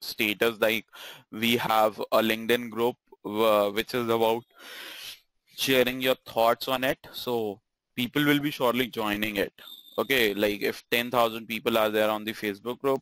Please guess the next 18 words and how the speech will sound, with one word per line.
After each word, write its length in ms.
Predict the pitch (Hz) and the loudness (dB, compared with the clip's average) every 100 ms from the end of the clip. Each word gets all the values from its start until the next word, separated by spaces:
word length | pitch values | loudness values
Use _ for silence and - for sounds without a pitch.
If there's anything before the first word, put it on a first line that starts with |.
| - | -2
if 200 | 117 - | -2 0
one 260 | 110 110 117 | 0 0 -2
percent 420 | 120 117 120 117 | -2 -2 -4 2
or 280 | 113 110 110 _ | 4 2 -2 _
like 220 | 120 104 - 123 | -4 -4 -4 -6
point 260 | 117 120 | -4 -4
one 260 | 110 104 110 | -2 -2 0
percent 340 | 123 120 131 | -4 -4 -6
people 280 | 127 123 131 | -6 -6 -6
join 240 | 131 127 131 | -4 -2 -2
it, 260 | 143 - 117 | -4 -6 2
there 200 | 117 113 | 2 2
will 180 | 117 110 | -2 -2
be 120 | 120 | 0
an 260 | 117 117 - _ - - - | 0 -4 -14 _ -20 -20 -10
increase 540 | 117 117 - 123 120 123 | -8 -8 -2 -2 0 0
of 160 | 131 | 0
hundred 420 | - 117 110 117 | 0 -4 0 -2